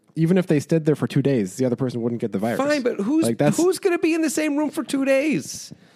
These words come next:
Speaker 2: What are you talking
Speaker 1: It's
Speaker 2: about?
Speaker 1: not that different when you play twelve hours a day of poker
Speaker 2: I don't know.
Speaker 1: tournaments.
Speaker 2: Twelve hours is a
Speaker 1: Like
Speaker 2: really different than forty-eight in my math world.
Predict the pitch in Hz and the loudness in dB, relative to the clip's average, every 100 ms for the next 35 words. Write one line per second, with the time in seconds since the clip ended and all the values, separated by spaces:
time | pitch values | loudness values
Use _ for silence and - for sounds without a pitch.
0 | - 160 - 254 330 - 233 294 - 208 | -20 -10 -4 -2 -2 0 0 2 2 2
1 | 190 - - 175 180 214 - 202 214 220 | 4 4 4 2 2 2 2 2 4 2
2 | 170 170 165 147 175 160 - 175 165 156 | 4 4 4 2 2 0 0 2 4 4
3 | 185 190 156 120 160 196 139 170 - 180 | 4 2 2 2 2 2 2 2 4 4
4 | 214 208 123 175 185 196 202 180 131 165 | 4 4 4 4 4 2 2 2 2 2
5 | 180 180 185 196 170 151 - 151 147 135 | 2 2 0 0 0 -2 -2 -2 0 0
6 | 120 - 120 113 113 120 104 104 107 104 | -2 -2 -2 0 0 0 0 -2 -4 -4
7 | 104 107 95 76 | 0 2 0 -2